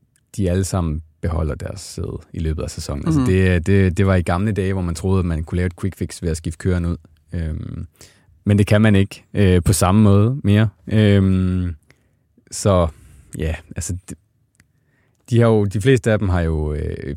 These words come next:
Speaker 1: de fleste af dem, der er i fare, har jo kontraktudløb alligevel efter sæsonen.
Speaker 2: Mm.
Speaker 1: Så hvorfor skulle et hold bruge, øh, spandevis af penge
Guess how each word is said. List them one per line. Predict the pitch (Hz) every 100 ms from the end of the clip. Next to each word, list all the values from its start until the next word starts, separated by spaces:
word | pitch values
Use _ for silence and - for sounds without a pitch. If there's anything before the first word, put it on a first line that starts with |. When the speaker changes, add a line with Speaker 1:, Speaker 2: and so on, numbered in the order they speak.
| -
Speaker 1:
de | -
fleste | 107 92
af | 95
dem, |
der | 92
er |
i | 82
fare, | - 92 95 117 127 _ _
har | - 80
jo | 78
kontraktudløb | 82 82 82 82 90 82 76 78 - _ _ _ _ _ -
alligevel | 90 104 101 82 -
efter | 90 -
sæsonen. | 80 87 90 82 76 -
Speaker 2:
Mm. | 143 127 131 -
Speaker 1:
Så | - 92
hvorfor | 98 110
skulle | 101 - 87 82
et | 85
hold | 92 92 69
bruge, | - 90 90 92 87 _ -
øh, | 92 87 80 76 76 90 92 - - 117 - - -
spandevis | - 95 101 92
af | 73
penge | - 92 101 104